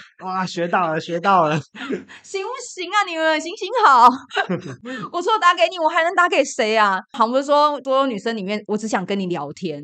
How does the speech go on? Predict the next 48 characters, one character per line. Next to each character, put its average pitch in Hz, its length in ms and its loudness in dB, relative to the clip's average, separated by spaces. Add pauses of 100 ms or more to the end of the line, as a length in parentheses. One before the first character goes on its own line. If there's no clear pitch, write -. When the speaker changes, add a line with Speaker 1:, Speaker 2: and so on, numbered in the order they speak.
(120)
Speaker 2:
大 349 120 -2
概 349 120 2
就 359 80 -2
是 359 120 -4
这 285 300 0
样， 247 220 -2
你 214 80 -6
懂 202 160 -6
吗？ 165 180 -8
你 185 120 -10
就 285 140 -8
是 339 100 -12
一 240 240 -14
定 254 80 -10
要 285 140 -4
讲 170 280 -8 (180)
类 240 180 0
似 247 120 -4
这 240 140 0
种 175 180 -4
话。 160 300 -4 (160)
那 330 260 -2 (220)
我 220 160 -4
觉 233 140 -4
得 233 360 -2 (360)
这 381 100 -4
个 339 80 -2
东 294 160 -2
西 311 100 -6
跟 262 460 -4
你 185 300 -12
平 190 180 -8
常， 190 220 -2
好， 180 80 -4
比 180 80 -8
如 190 40 -6
说 220 140 -4
你 175 280 -10
有 156 100 -10
暧 185 180 -8
昧 190 140 -6
的 165 40 -6
对 180 120 -4
象 170 180 -10
也 156 100 -16
好， 156 200 -14
或 214 120 -6
是 214 200 -6